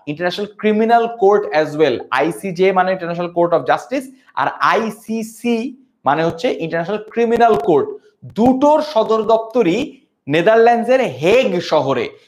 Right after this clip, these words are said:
এখন এই যে হেগ শহরটা, এই হেগ, আহ, শহরের মানে কিন্তু, আহ, মনে করেন এটা নেদারল্যান্ডসের একটা শহর, কিন্তু খুব মজার ব্যাপার হচ্ছে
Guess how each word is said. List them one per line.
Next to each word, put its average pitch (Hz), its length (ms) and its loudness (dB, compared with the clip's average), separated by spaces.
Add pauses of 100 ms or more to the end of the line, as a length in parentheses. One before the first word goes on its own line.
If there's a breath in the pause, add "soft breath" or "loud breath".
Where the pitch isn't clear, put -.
(120)
এখন 190 220 2
এই 226 100 2
যে 233 120 2
হেগ 202 460 0
শহরটা, 208 840 2 (280 loud breath)
এই 131 200 -4
হেগ, 180 440 0 (300)
আহ, 139 520 4
শহরের 202 420 2
মানে 180 240 0
কিন্তু, 220 680 -4 (100)
আহ, - 160 -12
মনে 143 200 -4
করেন 151 320 0 (1080)
এটা 175 160 0 (320)
নেদারল্যান্ডসের 165 500 2
একটা 220 140 -4
শহর, 180 340 0
কিন্তু - 460 -4
খুব 196 220 -2
মজার 190 400 2
ব্যাপার 226 300 2
হচ্ছে 190 680 -6